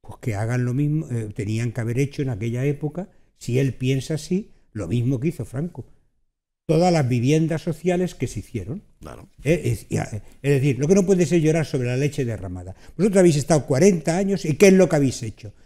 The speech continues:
Speaker 1: No habéis hecho nada. Pues entonces cállate, indecente, cállate, subnormal.
Speaker 2: No, hombre, no le diga eso, por
Speaker 1: ¿Por
Speaker 2: favor.
Speaker 1: qué no?
Speaker 2: Rectifique.
Speaker 1: Antonio Ruano,
Speaker 2: Pide,
Speaker 1: eres,
Speaker 2: pide,
Speaker 1: eres, eres
Speaker 2: pide.
Speaker 1: un indecente. No
Speaker 2: Bueno,
Speaker 1: voy a
Speaker 2: pero
Speaker 1: pedir
Speaker 2: pide,
Speaker 1: perdón.
Speaker 2: pide disculpas
Speaker 1: No,
Speaker 2: por la
Speaker 1: no.
Speaker 2: segunda acepción.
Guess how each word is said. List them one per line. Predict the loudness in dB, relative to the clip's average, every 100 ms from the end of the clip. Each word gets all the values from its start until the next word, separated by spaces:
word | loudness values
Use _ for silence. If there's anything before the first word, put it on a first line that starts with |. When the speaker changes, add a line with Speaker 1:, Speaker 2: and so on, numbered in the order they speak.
| _
Speaker 1:
No | 0
habéis | 2 4
hecho | 2 2
nada. | 4 4 4 0 -4 _ _ -6
Pues | -2
entonces | 2 2 2
cállate, | 4 6 6 -2 -6 -10 _ _ 4
indecente, | 6 6 4 6 6 6 -2 -14 -16 _
cállate, | 6 8 8 4 0 -2 -10
subnormal. | -4 2 4 4 4 4 2 -4 -20 -14
Speaker 2:
No, |
hombre, | -12 -10 -10
no | -10 -12
le | -10
diga | -6
eso, | -6 -6 -12 _
por |
Speaker 1:
¿Por | -6
Speaker 2:
favor. | 2 6
Speaker 1:
qué | 8
no? | 10 8 6
Speaker 2:
Rectifique. | 2 2
Speaker 1:
Antonio | 6 8 10 10
Ruano, | 10 10 8 6 0
Speaker 2:
Pide, | -2 4 8
Speaker 1:
eres, | 10 10 6
Speaker 2:
pide, | 0 6 8
Speaker 1:
eres, | 8 6 -2 0
eres | 6 8 6
Speaker 2:
pide. | 6 6
Speaker 1:
un |
indecente. | 6 4 0 -2 -12 -16 -20 _ _
No | 2 6
Speaker 2:
Bueno, | 8
Speaker 1:
voy | 6
a | 4
Speaker 2:
pero |
Speaker 1:
pedir | 2 2
Speaker 2:
pide, | 2
Speaker 1:
perdón. | -2 -4
Speaker 2:
pide | -6 -4
disculpas | -4 -4 -8 -4 -2
Speaker 1:
No, | -2
Speaker 2:
por | -2
la |
Speaker 1:
no. | -4
Speaker 2:
segunda | -2 -2 -2 0 0
acepción. | -2 -4 -4 -6